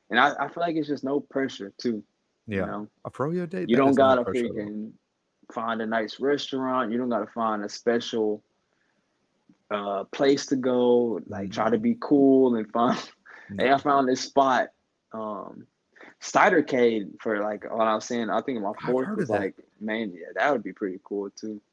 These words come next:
Speaker 2: I've heard of that.
Speaker 1: It's just, like, a whole bunch of, like, video games in
Speaker 2: I
Speaker 1: there.
Speaker 2: think I've been to Cidercade.
Speaker 1: Yeah.
Speaker 2: Ain't that in the Heights?
Speaker 1: I think so.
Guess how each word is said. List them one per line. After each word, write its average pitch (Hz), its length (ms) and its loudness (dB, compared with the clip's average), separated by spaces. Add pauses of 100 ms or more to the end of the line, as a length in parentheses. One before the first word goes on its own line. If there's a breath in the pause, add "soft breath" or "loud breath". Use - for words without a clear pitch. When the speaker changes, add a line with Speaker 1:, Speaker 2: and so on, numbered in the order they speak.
(340)
Speaker 2:
I've 110 160 -14
heard 131 200 -2
of 98 100 -6
that. 92 260 -8 (280)
Speaker 1:
It's 101 180 -14
just, 110 120 -8
like, 101 160 -2
a 87 80 -4
whole 107 140 0
bunch 101 240 -4
of, 101 100 -4
like, 98 280 -6
video 107 340 -4
games 104 420 -8
in 101 140 -8
Speaker 2:
I 101 40 -8
Speaker 1:
there. 101 120 -10
Speaker 2:
think 254 200 -16
I've - 200 -20
been 175 220 -10
to 127 80 -6
Cidercade. 117 800 -18 (520)
Speaker 1:
Yeah. - 220 -14
Speaker 2:
Ain't 180 160 -4
that 202 140 2
in 180 100 0
the 147 60 0
Heights? 185 420 -2 (1120)
Speaker 1:
I - 120 -20
think 226 200 0
so. 113 340 -6